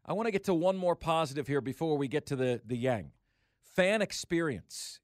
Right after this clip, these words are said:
is outstanding at Clemson. As a matter of fact, it's the best fan experience I've ever experienced.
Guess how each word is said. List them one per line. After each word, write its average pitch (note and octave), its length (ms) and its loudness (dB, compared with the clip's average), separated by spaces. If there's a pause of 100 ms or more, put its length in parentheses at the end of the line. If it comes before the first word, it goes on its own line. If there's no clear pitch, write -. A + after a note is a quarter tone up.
(120)
is C#3+ 160 -2
outstanding C3+ 680 0 (460)
at B2 120 -2
Clemson. B2 380 0 (420)
As D3 160 0
a F3 40 -2
matter A3 280 6
of E3+ 80 4
fact, F3+ 500 0 (500)
it's F3+ 200 -4
the F3+ 120 -2
best F#3+ 580 2
fan G3 320 4
experience F3+ 840 2 (120)
I've F3 240 6
ever D#3 240 4
experienced. - 840 -2